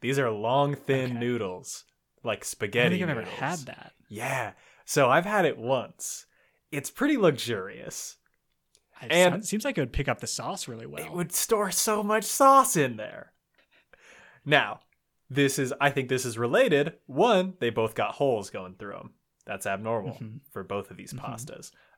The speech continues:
Speaker 1: or for both of these foods. <laughs> But two, there are shortages of both of these things right now.
Speaker 2: Right. I will say this, my claim about there being a Swiss cheese shortage,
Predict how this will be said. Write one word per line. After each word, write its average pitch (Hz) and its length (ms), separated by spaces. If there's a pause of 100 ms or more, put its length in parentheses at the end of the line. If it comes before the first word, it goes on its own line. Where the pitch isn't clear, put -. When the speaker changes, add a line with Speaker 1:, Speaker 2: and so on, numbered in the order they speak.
Speaker 1:
or 117 100
for 139 160
both 143 220
of 123 120
these 113 200
foods. 92 480
<laughs> - 140 (260)
But 147 260
two, 202 680 (600)
there 151 140
are 127 120
shortages 156 840
of 98 100
both 101 280
of 92 100
these 95 240
things 98 320
right - 240
now. - 360 (680)
Speaker 2:
Right. 117 340
I 147 160
will 151 380
say 147 600 (300)
this, 156 400
my 143 200
claim 156 360
about 160 260
there 135 120
being 131 220
a 110 60
Swiss 123 280
cheese 135 340
shortage, 180 540